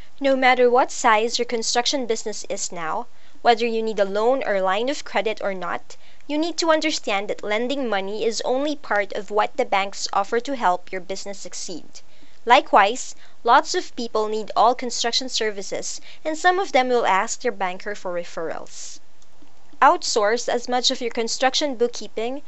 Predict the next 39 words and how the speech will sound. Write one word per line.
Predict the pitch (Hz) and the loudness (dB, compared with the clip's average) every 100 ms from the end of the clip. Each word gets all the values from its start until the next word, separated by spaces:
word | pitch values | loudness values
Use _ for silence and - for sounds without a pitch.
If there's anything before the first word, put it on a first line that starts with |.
| - - | -8 -8
payroll | - 269 247 233 214 | 2 4 6 4 0
processing, | - 202 - 233 277 277 302 - - - | 0 0 0 -4 -2 -2 -4 -6 -8 0
complex | 247 233 262 240 | 2 2 0 0
invoicing, | - 220 208 214 - 269 269 - | -2 0 2 2 0 0 0 -2
and | 208 | 0
monthly | 220 285 302 285 | 2 2 0 -2
and | 262 | -2
quarterly | - 214 208 226 226 | 0 0 0 -2 -4
tax | - 233 - - | 0 0 2 0
reports | 277 - 190 190 - | -2 -2 -2 -2 -2
as | 226 196 | -2 -2
you | 208 | -4
can | 202 190 | -4 -6
afford. | - - 180 - - - - - - | -6 -4 -4 -4 -8 -8 -8 -8 0
It | 277 - | 0 4
will | 285 269 | 4 4
free | 269 269 | -2 2
up | 285 - | 2 2
time | - 226 214 220 | 0 2 2 -2
to | 233 | -4
do | 196 233 | -2 0
what | 247 247 240 | 4 4 4
you | 208 | -4
do | 262 | -4
best, | 240 185 190 - - - | 2 2 2 0 -4 -4
and | 220 | -4
the | 202 | -2
books | 185 269 - - | 0 0 0 -4
will | 214 | -4
be | 190 | -6
kept | - 208 208 - | 2 2 2 -6
in | 196 | -6
order. | - 190 175 78 - - - - - - - - - - | -4 -4 -2 -6 -6 -8 -8 -8 -8 -8 -8 -8 -8 2
Make | 294 359 | 2 2
certain | - - 226 262 254 | 0 0 0 0 0
they | 226 | 2
have | 226 202 | 2 0
current | - 240 240 233 | -2 0 0 -2
technology, | 220 - 185 185 196 233 | -6 -4 -4 -2 -4 -4